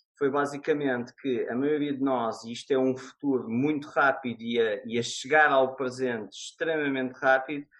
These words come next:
que é a maioria de nós não tem noção que está a ser contactado e a falar e a comprar a robôs.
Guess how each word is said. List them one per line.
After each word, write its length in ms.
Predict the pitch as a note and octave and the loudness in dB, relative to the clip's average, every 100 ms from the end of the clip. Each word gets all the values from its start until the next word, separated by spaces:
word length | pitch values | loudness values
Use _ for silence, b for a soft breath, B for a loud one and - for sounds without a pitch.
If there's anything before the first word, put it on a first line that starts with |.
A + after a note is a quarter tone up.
| b b _ _ | b b _ _
que 240 | C#3 D3+ | 0 4
é 60 | D3+ | 4
a 40 | |
maioria 340 | D3+ D3+ D3+ | 4 2 2
de 60 | C#3 | 0
nós 240 | C3+ A#2+ | 0 0
não 180 | C#3+ C#3+ | -2 -2
tem 140 | D#3 D3+ | 0 -2
noção 420 | C#3+ - D3+ D#3+ | -4 -6 -4 -6
que 60 | |
está 200 | - D3 | -4 -2
a 40 | C#3+ | -2
ser 260 | - C3+ | -2 -4
contactado 760 | - D3+ C#3+ C#3 - C3+ D3+ C#3+ | -4 -6 -6 -8 0 2 2 0
e 80 | C#3 | -2
a 60 | C3+ | -2
falar 580 | - C3 C3 D3 D#3 | -4 0 4 4 2
e 140 | C3+ B2 | 0 -2
a 120 | - | -4
comprar 720 | - D#3+ C#3+ D3 D3+ D#3+ D#3 D#3 | -2 -2 0 2 4 4 2 0
a 80 | |
robôs. 720 | D3 D3+ C#3 G#2+ F2+ F2 - | 0 2 2 0 -4 -8 -20